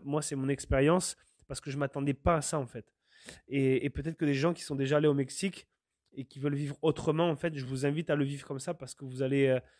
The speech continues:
vous allez être très surpris. Et puis, ça fait plaisir, en fait, de voir ça ailleurs dans le monde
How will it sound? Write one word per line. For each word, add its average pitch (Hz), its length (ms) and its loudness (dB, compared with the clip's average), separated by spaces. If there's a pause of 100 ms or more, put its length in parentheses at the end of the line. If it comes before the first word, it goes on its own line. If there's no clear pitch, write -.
(460)
vous 131 120 -8
allez 135 100 0
être 135 80 -8
très - 160 -4
surpris. 175 340 -2
Et 170 60 0
puis, - 120 -10
ça 143 100 -6
fait - 120 -14
plaisir, 160 460 0
en 139 100 -2
fait, 139 220 -8
de 131 80 -4
voir 127 260 -6
ça 165 180 -2 (100)
ailleurs 139 280 -2
dans 135 120 -2
le 131 60 -2
monde 165 260 -2